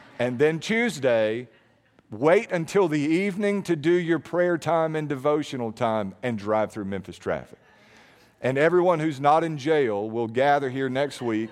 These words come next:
and we'll talk about how that experience went. It, it, it just, you,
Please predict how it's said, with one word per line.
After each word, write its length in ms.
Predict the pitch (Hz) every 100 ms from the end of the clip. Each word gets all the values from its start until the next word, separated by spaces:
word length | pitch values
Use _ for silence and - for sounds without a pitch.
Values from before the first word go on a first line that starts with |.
| -
and 140 | 120
we'll 140 | 117 117
talk 300 | 139 131 117
about 240 | 107 104
how 160 | 110 104
that 180 | 104 104
experience 640 | - - 110 104 113 -
went. 340 | 139 120 65 - - - - - - - - - -
It, 200 | - -
it, 140 | 170 160
it 100 | 180
just, 240 | 160 202 180
you, 180 | 220